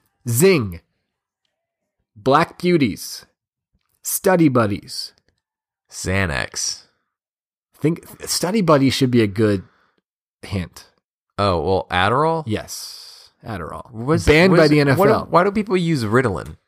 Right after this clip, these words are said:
Speaker 2: Is that the, is that the same thing?
Speaker 1: You're asking me. I have no idea. Next week, we're gonna play a new game where I'm gonna take clips of things you've said, and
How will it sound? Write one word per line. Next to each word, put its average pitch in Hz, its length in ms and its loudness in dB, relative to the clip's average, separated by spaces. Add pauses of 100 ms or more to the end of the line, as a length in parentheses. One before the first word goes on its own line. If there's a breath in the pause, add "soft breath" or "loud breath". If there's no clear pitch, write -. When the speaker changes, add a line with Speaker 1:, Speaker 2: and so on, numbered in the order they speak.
Speaker 2:
Is 110 160 -4
that 120 140 -4
the, 135 160 -2
is 120 180 -6
that 135 160 0
the 143 60 -14
same 156 280 -6
thing? - 160 -2
Speaker 1:
You're 117 80 -2
asking 113 260 -6
me. 104 280 -6 (280)
I 113 120 -6
have 101 120 -6
no 101 160 -8
idea. 90 300 -10 (240)
Next 156 240 0
week, 143 120 2
we're 127 80 -2
gonna 123 140 2
play 120 160 0
a 117 60 2
new 123 200 2
game 104 300 -2
where 104 120 -2
I'm 110 120 -2
gonna 104 160 -2
take 110 340 -4
clips 123 300 2
of 139 100 0
things 113 280 -2
you've 113 160 -4
said, 113 260 0
and 101 240 -6